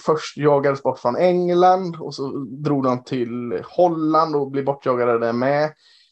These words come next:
Hyrde ett skepp, det är då som heter Mayflower. Det är jag ganska säker på att det är det. Eh,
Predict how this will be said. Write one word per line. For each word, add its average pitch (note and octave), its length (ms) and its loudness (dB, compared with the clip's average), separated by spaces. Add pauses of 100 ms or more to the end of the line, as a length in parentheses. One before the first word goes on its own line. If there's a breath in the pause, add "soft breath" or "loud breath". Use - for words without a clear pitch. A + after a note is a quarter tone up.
(120)
Hyrde D3 360 2
ett - 100 0
skepp, - 380 -2 (220)
det C#3+ 140 2
är C#3 60 4
då C3 120 2
som B2+ 160 -2
heter A2+ 340 -2
Mayflower. A2+ 800 2
Det D3 80 8
är - 20 10
jag F3+ 100 8
ganska E3 220 0
säker A#2 280 -4
på A2+ 100 -2
att G#2 120 -2
det G2+ 140 -4
är F#2 80 -4
det. E2+ 160 -6 (460 soft breath)
Eh, G#2+ 400 4